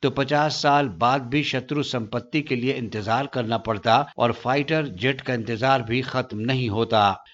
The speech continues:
मोदी ने पूर्वोत्तर का उल्लेख करते हुए कहा कि वहां के एक एक नागरिक के साथ आगे बढ़ने का मौका मिला। उनके अनुसार कागज पर समझौते हुए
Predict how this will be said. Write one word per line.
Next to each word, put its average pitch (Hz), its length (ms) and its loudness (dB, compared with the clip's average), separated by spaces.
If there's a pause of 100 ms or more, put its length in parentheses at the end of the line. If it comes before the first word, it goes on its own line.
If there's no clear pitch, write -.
(280)
मोदी 135 320 4
ने 160 180 2
पूर्वोत्तर 135 640 0
का 135 180 0
उल्लेख 131 480 0
करते 120 260 -2
हुए 117 160 0
कहा 117 480 0
कि 131 80 -4
वहां 123 400 0
के 143 300 0
एक 135 320 0
एक 147 280 0
नागरिक 123 480 -4
के 120 140 -4
साथ 127 320 0 (120)
आगे 120 400 0
बढ़ने 113 460 -2
का 127 180 -2
मौका 113 360 0
मिला। 107 420 2 (360)
उनके 156 240 2
अनुसार 165 460 2
कागज 135 480 -2
पर 147 160 0
समझौते 131 880 -2
हुए 123 400 2